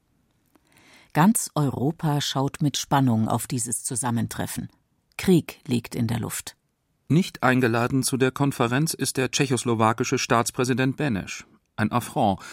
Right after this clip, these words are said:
Speaker 2: denn es geht um sein Land, die Tschechoslowakei. Gerade mal zwanzig Jahre alt ist dieser Staat. Ein Land mit vielen Problemen, aber großen Hoffnungen,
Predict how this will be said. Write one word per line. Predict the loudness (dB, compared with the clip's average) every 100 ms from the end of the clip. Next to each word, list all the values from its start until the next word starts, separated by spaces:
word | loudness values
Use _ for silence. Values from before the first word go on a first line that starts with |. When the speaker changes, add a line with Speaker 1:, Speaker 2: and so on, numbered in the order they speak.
| -16 0
Speaker 2:
denn | 4
es | 4 4
geht | 4 6
um | 4
sein | 4 2
Land, | 2 0 -6 -18 -8
die | -8 -4
Tschechoslowakei. | -4 -2 -2 0 0 -2 -4 -6 -6 _ _ _ _ -4
Gerade | 0 2
mal | 4 4 4 2
zwanzig | -2 0 2 2 -2 2
Jahre | 2 2 0 0
alt | -2 -2
ist | -6 -8 -6
dieser | -4 -4
Staat. | 0 0 0 -4 -18 -8
Ein | 2 6
Land | 8 6 2 0
mit | -2 -2
vielen | 0 4 4 4
Problemen, | 0 2 2 2 0 -4 -4
aber | -6 -4 -6
großen | 0 0 2 0 0
Hoffnungen, | 0 0 -6 -6 -8